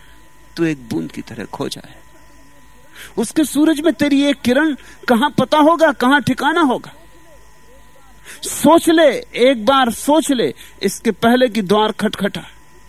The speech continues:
और फिर ये भी तो सोच कि परमात्मा मिल जाएगा, तो फिर तू क्या करेगा? यही तो तेरा उपक्रम था अब तक का, यही तो तेरा बाने-, बहाना था जीने का, हीला हवाला था,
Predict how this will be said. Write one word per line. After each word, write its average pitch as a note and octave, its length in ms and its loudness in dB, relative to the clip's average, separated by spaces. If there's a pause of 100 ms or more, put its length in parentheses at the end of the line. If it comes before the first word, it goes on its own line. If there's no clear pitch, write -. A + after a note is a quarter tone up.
(1080)
और D3 200 -4
फिर D#3+ 180 -6
ये D#3 180 0
भी F#3+ 120 -4
तो F#3+ 120 -2
सोच - 540 -4 (680)
कि D3+ 60 -12
परमात्मा E3 560 -6
मिल D3+ 200 -4
जाएगा, F3 400 -2
तो C#3 120 -10
फिर F3 220 -6
तू G#3 180 -10
क्या G3 200 -8
करेगा? - 440 -16 (1120)
यही A#3 280 4
तो C#4+ 140 -2
तेरा C4+ 320 2
उपक्रम C4 600 -2
था E3 240 -2
अब D#3 200 -8
तक D#3+ 100 -8
का, - 280 -14 (1500)
यही A#3+ 220 4
तो D4 120 -2
तेरा C#4+ 300 2
बाने-, G#3+ 580 0
बहाना G#3+ 460 2
था A3 180 -2
जीने F#3 420 -4
का, - 120 -4
हीला F#3 360 -4
हवाला G3+ 400 0
था, - 220 -18